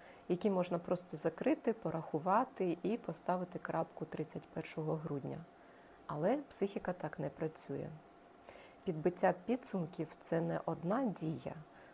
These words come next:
це процес завершення циклу. І з першого грудня я вже свідомо сповільнилася, не запускала нічого нового, я просто завершувала, відпускала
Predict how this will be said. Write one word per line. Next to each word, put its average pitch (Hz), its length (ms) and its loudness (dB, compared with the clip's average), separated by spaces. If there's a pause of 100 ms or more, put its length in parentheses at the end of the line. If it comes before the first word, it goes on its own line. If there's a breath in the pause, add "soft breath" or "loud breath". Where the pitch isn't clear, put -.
(100)
це 302 160 4
процес - 500 2
завершення 170 640 0 (340)
циклу. - 440 -2 (840 loud breath)
І 180 220 4
з - 120 0
першого 190 440 2
грудня 196 400 4
я 170 220 2
вже 175 200 -4
свідомо 165 560 0
сповільнилася, 185 1120 0 (340 loud breath)
не 165 120 2
запускала 165 640 2
нічого 151 480 -2
нового, 202 520 2
я 202 200 2 (120)
просто - 360 -4
завершувала, 185 880 0
відпускала 190 800 -2